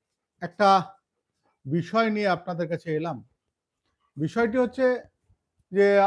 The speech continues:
আমরা ইদানিংকালে যেমন আমি, আ-, আমি একটা, আহ, প্রতিবেদন করেছি, সেখান থেকে প্রচুর মানুষের কিন্তু সাড়া আসছে। সাড়াটা কি আসছে? যে মন্দিরগুলিতে কিন্তু একটু পরিবর্তন দরকার,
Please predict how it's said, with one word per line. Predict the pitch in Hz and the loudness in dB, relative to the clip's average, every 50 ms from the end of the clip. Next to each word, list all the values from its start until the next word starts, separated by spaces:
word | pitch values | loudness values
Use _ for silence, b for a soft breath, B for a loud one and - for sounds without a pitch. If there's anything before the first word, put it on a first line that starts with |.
| 202 - - | 2 0 -4
আমরা | 196 190 202 220 247 262 269 277 277 262 | -4 -2 0 0 0 0 2 0 0 -2
ইদানিংকালে | 247 226 208 180 214 214 240 240 226 208 220 202 156 147 175 214 233 | -2 -4 -2 0 0 0 0 -2 -6 -4 -2 -4 -4 -4 -8 -10 -12
যেমন | 220 208 214 214 | -10 -8 -6 -4
আমি, | 185 185 185 208 220 220 | -4 -4 -4 -6 -4 0
আ-, | 202 190 196 190 - - | 0 0 0 -2 -6 -12
আমি | 180 180 190 202 | -16 -12 -12 -12
একটা, | 185 - 220 214 214 208 | -8 -4 -2 0 0 0
আহ, | 208 202 _ _ 180 170 156 151 151 151 151 - - | 0 -2 _ _ _ -14 -10 -8 -8 -8 -10 -10 -10
প্রতিবেদন | 156 143 147 170 175 190 175 190 185 165 | -10 -8 -6 -6 -4 -4 -4 -6 -8 -10
করেছি, | - 147 160 175 180 170 - - 139 131 123 | -10 -10 -8 -6 -6 -8 -10 -14 -18 -18 -18
সেখান | _ 156 143 _ 170 165 170 165 | _ -20 -16 _ -10 -10 -10 -10
থেকে | 170 165 180 160 | -12 -14 -14 -14
প্রচুর | 165 160 143 - 175 165 | -14 -14 -14 -12 -12 -14
মানুষের | 156 139 131 135 143 - - 170 160 - | -12 -12 -14 -14 -16 -18 -20 -20 -20 -18
কিন্তু | 180 170 165 170 190 185 - _ _ _ _ _ _ _ | -18 -16 -14 -12 -12 -14 -14 _ _ _ _ _ _ _
সাড়া | _ _ - 160 156 156 156 147 135 | _ _ -4 -2 -2 0 0 -2 -2
আসছে। | 135 123 - _ _ _ 101 - - _ _ _ _ _ _ _ | -4 -6 -10 _ _ _ -20 -20 -20 _ _ _ _ _ _ _
সাড়াটা | _ - 185 208 240 240 277 269 | _ 0 2 2 2 2 0 -2
কি | 269 269 277 | -2 -2 -2
আসছে? | 269 262 247 262 - 285 | -2 -2 -2 -4 -8 -8
যে | 247 269 | -6 -4
মন্দিরগুলিতে | 233 190 175 180 190 196 208 202 247 254 254 233 247 262 247 269 262 - 269 262 | -4 -4 -4 -6 -6 -6 -6 -6 -6 -6 -6 -8 -8 -10 -12 -12 -12 -12 -14 -16
কিন্তু | - - 262 254 254 - 269 269 269 262 - _ _ _ _ _ _ _ _ _ - | -14 -14 -14 -14 -14 -12 -12 -14 -14 -14 -16 _ _ _ _ _ _ _ _ _ -10
একটু | 185 175 - 240 233 214 214 - _ _ _ _ - | -10 -8 -4 -6 -6 -6 -8 -14 _ _ _ _ 0
পরিবর্তন | 208 208 226 214 220 202 175 - 202 170 151 117 | 0 2 2 2 0 -2 -2 -4 -6 -6 -6 -8
দরকার, | 95 - - _ - - | -10 -12 -14 _ -20 -20